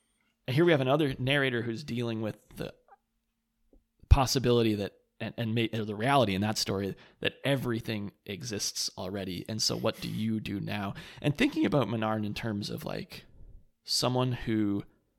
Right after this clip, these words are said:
is doing this as an artistic goal for himself because everything else is already, like, that, that makes it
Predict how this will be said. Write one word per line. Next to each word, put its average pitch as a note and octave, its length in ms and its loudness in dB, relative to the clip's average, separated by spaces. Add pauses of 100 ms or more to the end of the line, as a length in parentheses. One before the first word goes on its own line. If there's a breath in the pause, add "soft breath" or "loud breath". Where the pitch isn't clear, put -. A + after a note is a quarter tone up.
is B2+ 160 -4
doing C#3 300 4
this B2+ 340 0 (500)
as A2 160 -6
an G#2 160 -4
artistic - 460 -2
goal G#2 180 2
for B2 260 2
himself A2 580 0
because - 280 -6
everything A2 360 -2
else G2+ 160 -4
is - 80 -6
already, G2+ 180 -6
like, A#2 160 -4
that, - 180 0
that E3+ 160 6
makes D#3+ 220 2
it - 140 0